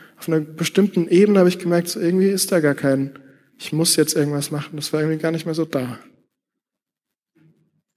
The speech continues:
Und dann kann man immer noch digitaler Nomade sein. Das ist total geil. Ist halt nur viel entspannter dann, wenn man dann nicht mehr so einem,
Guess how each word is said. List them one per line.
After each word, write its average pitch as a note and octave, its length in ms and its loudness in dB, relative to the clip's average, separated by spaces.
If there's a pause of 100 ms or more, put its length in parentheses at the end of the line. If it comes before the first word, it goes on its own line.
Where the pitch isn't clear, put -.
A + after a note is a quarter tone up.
(2250)
Und D3 40 0
dann D#3 100 2
kann F3 100 0
man E3 140 4
immer G#3 220 6
noch F#3 120 4
digitaler D3 640 0
Nomade D3 440 -2
sein. C#3+ 500 0 (240)
Das - 140 -4
ist - 120 -4
total C#3 220 -4
geil. C#3+ 520 2
Ist - 140 -8
halt C#3 140 -4
nur D3+ 100 0
viel D#3 200 0
entspannter D3 600 2
dann, C3 360 -4
wenn C#3 100 -6
man C#3+ 80 0
dann C#3+ 140 0
nicht D3+ 160 0
mehr D#3 100 6
so C#3+ 100 2
einem, D3 220 0